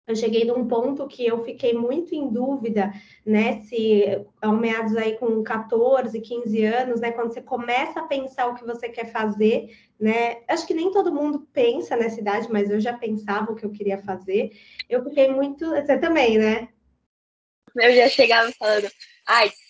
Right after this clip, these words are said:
Speaker 2: se não der certo moda, ou eu quero fazer história, ou fotografia", mas era só uma opção, entendeu? Quando eu vi, eu já tava no caminho, sabe? Parece, é, eu tava comentando com as outras meninas que eu tava fazendo podcast, quando você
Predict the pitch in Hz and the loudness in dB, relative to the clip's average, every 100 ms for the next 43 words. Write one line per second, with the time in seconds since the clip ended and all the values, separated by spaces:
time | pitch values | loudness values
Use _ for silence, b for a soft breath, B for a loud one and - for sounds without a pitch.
0 | - 240 220 226 302 311 247 254 220 202 | -8 -4 2 2 2 -2 -2 -4 0 0
1 | 208 214 214 208 226 196 208 262 349 - | 2 0 0 -2 -4 -8 -10 -14 -10 2
2 | 214 214 196 - - 185 - 233 233 220 | 4 4 0 -8 -6 -2 -2 -4 -4 -2
3 | 220 _ _ _ _ _ - 254 330 349 | -4 _ _ _ _ _ 0 4 4 2
4 | 359 392 359 302 - 202 180 180 185 190 | 0 0 -4 -6 0 0 0 -4 -6 0
5 | 196 - - 269 285 226 240 247 226 233 | 0 -2 -2 2 2 0 0 0 0 -2
6 | 233 220 233 254 247 254 - 226 220 214 | -4 -2 -2 -2 -6 -6 0 0 2 0
7 | 202 190 - 196 175 175 214 202 240 _ | -2 -4 -2 -2 -2 -4 4 4 4 _
8 | - 190 190 190 180 190 - 190 185 190 | 0 2 4 4 4 4 0 0 0 0
9 | 202 185 190 180 - 180 170 175 _ - | -2 -4 -4 -8 -10 -14 -16 -18 _ -8
10 | 180 339 - 190 - - - - - _ | -6 -6 0 2 0 -4 -18 -16 -16 _
11 | 208 220 226 - - _ _ - 208 220 | 4 4 4 -8 -20 _ _ 2 4 4
12 | 233 - | 2 -4